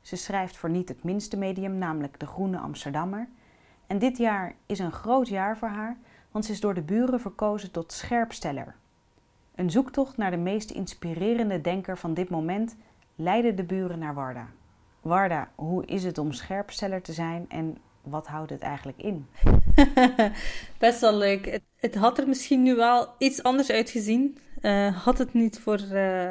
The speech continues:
Speaker 2: deze hele coronacrisis geweest. Wat het inhoudt, is dat De Buren en Pilar mij ruimte bieden, mij ondersteunen in het ontwikkelen van, ja, wat zij zien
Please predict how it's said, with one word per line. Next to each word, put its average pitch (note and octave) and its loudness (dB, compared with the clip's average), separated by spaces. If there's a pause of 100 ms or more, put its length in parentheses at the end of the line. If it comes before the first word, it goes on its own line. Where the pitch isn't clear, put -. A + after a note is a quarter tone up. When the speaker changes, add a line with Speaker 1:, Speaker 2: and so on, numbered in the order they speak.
(100)
Speaker 2:
deze G3 -4
hele G3+ 0
coronacrisis A3+ -6
geweest. G#3 -6
Wat A3+ -2
het A#3+ -10
inhoudt, C4+ 4
is A3 -4
dat A3 -2
De A3 -2
Buren A#3 -2
en A3 -4
Pilar A3 0 (300)
mij F#3+ 0
ruimte G#3+ -2
bieden, B3 -4 (220)
mij F#3+ -4
ondersteunen G#3 -4 (260)
in G3 -4
het F#3+ -8 (140)
ontwikkelen A3 2
van, G3+ 4 (100)
ja, G3+ 4
wat G3 -2
zij A3+ 6
zien A3 2